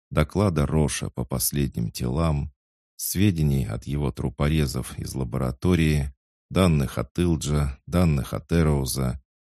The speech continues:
если, конечно, он уже пришёл в себя. Ну и, конечно же, ждать информации от Мэла. Хотя кое-какие сведения он уже принёс,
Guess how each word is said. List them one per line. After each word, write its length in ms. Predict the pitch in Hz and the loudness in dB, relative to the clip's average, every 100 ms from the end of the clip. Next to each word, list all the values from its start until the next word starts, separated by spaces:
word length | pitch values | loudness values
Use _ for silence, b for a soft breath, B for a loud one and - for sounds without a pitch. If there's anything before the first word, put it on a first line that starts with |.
| _ - | _ -6
если, 300 | 69 - 67 | -4 -4 -2
конечно, 680 | 71 71 67 - 67 64 - | 0 0 0 -2 -4 -6 -6
он 160 | 67 69 | -4 -2
уже 220 | 64 65 | -2 -4
пришёл 400 | 69 67 69 62 | -4 -4 -4 -4
в 80 | - | -4
себя. 640 | - 64 58 64 60 - _ _ _ _ _ - | -4 -2 -2 -2 -2 -8 _ _ _ _ _ -2
Ну 180 | 101 | 0
и, 100 | 127 | 0
конечно 600 | - 80 82 104 - 85 | 0 0 2 2 0 2
же, 260 | 82 82 78 | 2 2 0
ждать 400 | 65 64 73 85 | -2 -4 -2 0
информации 800 | 80 73 69 71 76 - - 76 | 0 -2 -2 0 0 0 -2 -4
от 260 | - 67 - | -4 -6 -2
Мэла. 560 | 82 95 60 50 - - _ _ _ _ _ | 0 0 -2 -6 -10 -16 _ _ _ _ _
Хотя 420 | - 76 90 117 | -2 -2 2 0
кое-какие 640 | 117 - 104 - 87 - 92 | 0 2 2 2 -2 0 0
сведения 840 | - 85 90 82 85 82 82 71 - | 0 2 2 4 6 6 4 2 -4
он 180 | - 110 | -4 -2
уже 220 | 85 92 | 0 -2
принёс, 680 | - 90 85 67 50 - | 0 0 2 0 -4 -8